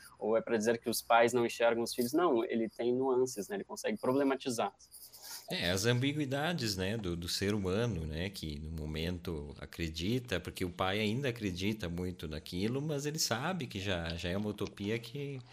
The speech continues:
Speaker 2: não tem mais
Speaker 1: Sim.
Speaker 2: condições. E outra coisa que eu acho brilhante nessa, na montagem desse filme é a questão do som, em que tem determinados momentos que tem, que tem três momentos acontecendo ali. O do passado, o,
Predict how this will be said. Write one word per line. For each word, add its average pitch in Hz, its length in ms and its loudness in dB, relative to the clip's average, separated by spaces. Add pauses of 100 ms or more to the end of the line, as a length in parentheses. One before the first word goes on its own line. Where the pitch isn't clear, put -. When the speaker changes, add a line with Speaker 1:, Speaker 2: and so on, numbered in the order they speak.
(180)
Speaker 2:
não 143 120 -6
tem 120 200 2
mais 117 140 0
Speaker 1:
Sim. - 80 -4
Speaker 2:
condições. 92 420 2 (240)
E 95 80 4
outra 110 220 6
coisa 117 240 4
que - 80 -2
eu 107 60 4
acho 107 180 0
brilhante 101 540 0
nessa, 87 480 -4 (500)
na 87 80 -2
montagem 90 400 0
desse 90 180 -4
filme 104 400 0 (240)
é 98 100 -2
a - 20 0
questão 107 340 2
do 110 100 2
som, 113 440 4 (600)
em 95 120 -2
que - 60 -14
tem 104 160 4
determinados 107 580 4
momentos 110 420 2
que 107 140 -2
tem, 104 240 -4
que - 80 -12
tem 107 180 0
três 117 380 2
momentos 120 480 4
acontecendo 101 680 2
ali. 85 360 0 (260)
O 95 80 -6
do 90 140 -4
passado, 98 680 4 (280)
o, 85 260 -12